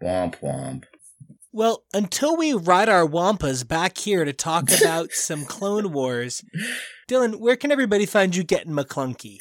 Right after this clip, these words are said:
Speaker 1: Everybody can find me on Facebook at my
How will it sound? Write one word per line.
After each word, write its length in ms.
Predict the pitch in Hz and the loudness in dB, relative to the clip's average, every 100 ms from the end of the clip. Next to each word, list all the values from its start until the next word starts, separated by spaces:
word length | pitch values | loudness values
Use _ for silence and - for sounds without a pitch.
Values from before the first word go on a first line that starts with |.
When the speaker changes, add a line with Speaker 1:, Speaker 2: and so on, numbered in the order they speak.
| - - | -16 -4
Speaker 1:
Everybody 440 | 117 110 98 92 | -2 0 0 -2
can 120 | 95 | -4
find 200 | 104 95 | -2 -2
me 120 | 92 | -2
on 120 | 90 85 | -2 -4
Facebook 560 | - 95 - 131 135 | -4 -4 -2 -2 -2
at 160 | 113 92 | -2 -2
my 380 | 90 87 87 | -2 -2 -4